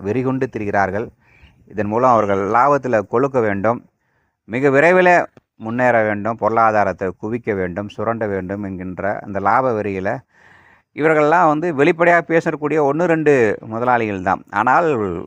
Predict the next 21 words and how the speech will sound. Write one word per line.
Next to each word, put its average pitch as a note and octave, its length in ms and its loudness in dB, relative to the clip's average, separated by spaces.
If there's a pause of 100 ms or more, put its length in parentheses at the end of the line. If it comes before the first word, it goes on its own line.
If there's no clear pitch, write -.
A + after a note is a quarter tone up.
(240)
கார்ப்பரேட்டுகளுடைய B2+ 880 0
ஒட்டுமொத்த D3+ 500 0
மனநிலையும் C3+ 400 0
அதுதான் A#2+ 240 2
இருக்குது, A#2 320 -2
அதுதான் B2 340 0
நடந்து B2 320 0
கொண்டும் C#3 260 0
இருக்கிறது. G2+ 420 -4 (760)
அரசாங்க D#3 520 2
பதவியில C3+ 420 2
இருக்கக்கூடிய A2 560 0 (160)
அஞ்சு, B2 300 -2
பத்து A#2 260 -4
சதவீதம் G#2 500 -2
மக்கள் A#2+ 400 -2
அல்லது G#2+ 260 2
ஆர்கனைஸ்டு C3 640 0
செக்டார் A#2+ 340 0
என்று A2+ 200 -2
சொல்லக்கூடிய G#2 600 -4